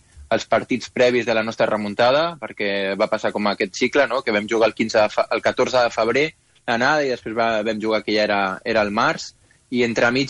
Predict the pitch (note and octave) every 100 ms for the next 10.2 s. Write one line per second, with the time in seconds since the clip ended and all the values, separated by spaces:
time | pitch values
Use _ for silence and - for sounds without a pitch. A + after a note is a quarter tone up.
0 | D#3 D3 C#3+ C3+ C3+ - D3 D3+ D3 C3+
1 | C3 B2 B2+ A#2+ B2+ A#2 B2 D3+ B2+ F3
2 | C#3 A#2+ G#2+ A2 C3 A#2+ A2+ A2+ G#2 G#2
3 | A2 G#2 - C3+ C3+ B2+ A#2+ G#2+ A2 G#2
4 | A2 D3+ D#3 C#3+ A#2 A#2 A2+ G#2+ G#2+ G#2+
5 | G#2 B2 A2+ A#2 G#2+ A#2+ A#2 A2+ A2 A2
6 | A2 G#2+ G#2+ G#2 C#3 D3 C#3+ _ - _
7 | A#2 G#2+ G#2+ A2 G#2+ G#2 G#2 G#2 G#2 G#2+
8 | G2+ G#2 G2+ G2+ G2+ F#2 A#2+ B2 A2+ G#2
9 | G2+ C3 C3+ A#2+ G#2+ G#2 A2 G#2+ G#2 A2
10 | C#3+